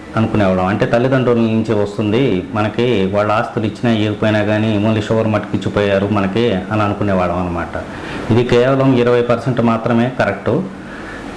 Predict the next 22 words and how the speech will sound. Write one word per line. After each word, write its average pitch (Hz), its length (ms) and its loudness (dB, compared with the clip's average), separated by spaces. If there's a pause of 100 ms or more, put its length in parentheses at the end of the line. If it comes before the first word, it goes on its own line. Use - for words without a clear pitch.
(280)
మిగతాదంతా 120 1200 2 (100)
కూడా 120 200 2 (340)
మనం 110 320 0
ఏమనుకుంటున్నాం 113 720 0
అంటే 107 220 0
ఇప్పుడు 127 240 2 (120)
లేటెస్ట్గా 131 520 0
వచ్చిన 113 260 0
టెక్నాలజీ 110 520 0
ప్రకారం, 110 500 0
లేటెస్ట్గా 117 520 0
వచ్చిన 104 520 0
సర్వేల 113 300 2
ప్రకారం 107 460 0
ఏం 104 120 0
తేలింది 101 400 0 (100)
అంటే 127 360 0 (500)
ఎక్కువగా 117 720 2 (360)
బరువు 113 380 4
ఉండడం, 95 480 2 (840)
ఎవరైతే 127 400 2
కనీసం 123 720 2